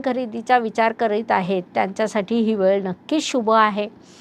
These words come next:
याशिवाय चतुर्थ षष्ठात असल्यामुळे आईच्या आरोग्याकडे लक्ष देणं तुमच्यासाठी आवश्यक राहील.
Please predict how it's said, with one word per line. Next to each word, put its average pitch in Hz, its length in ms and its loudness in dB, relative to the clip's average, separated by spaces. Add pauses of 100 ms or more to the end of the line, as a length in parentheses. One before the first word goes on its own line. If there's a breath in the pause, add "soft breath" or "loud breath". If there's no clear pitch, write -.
(240 loud breath)
याशिवाय 220 540 4
चतुर्थ 208 600 -2
षष्ठात 233 560 0
असल्यामुळे 208 600 -2 (440 loud breath)
आईच्या 302 440 6
आरोग्याकडे 247 680 2
लक्ष 185 260 0
देणं 226 380 -2
तुमच्यासाठी 196 560 -2
आवश्यक 208 520 0
राहील. 202 340 2